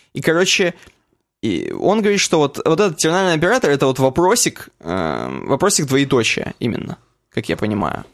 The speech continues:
И типа, э, вот, вот такая хреновина первая лучше, чем вот такая вторая хреновина, как я вам объяснил, а?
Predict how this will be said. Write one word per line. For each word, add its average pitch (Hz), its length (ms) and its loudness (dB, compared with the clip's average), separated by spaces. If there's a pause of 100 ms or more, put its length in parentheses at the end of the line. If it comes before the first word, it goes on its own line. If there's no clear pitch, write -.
(440)
И 143 80 -2
типа, 139 460 0
э, - 140 -2 (140)
вот, 151 240 0
вот 160 180 -2
такая 175 320 2
хреновина 160 560 0
первая 104 600 2
лучше, 160 280 2
чем 156 220 2
вот 147 180 0
такая 139 340 2
вторая 110 380 2
хреновина, 110 560 -4 (220)
как - 220 -4
я - 80 -4
вам - 100 -4
объяснил, - 480 -4
а? 180 200 0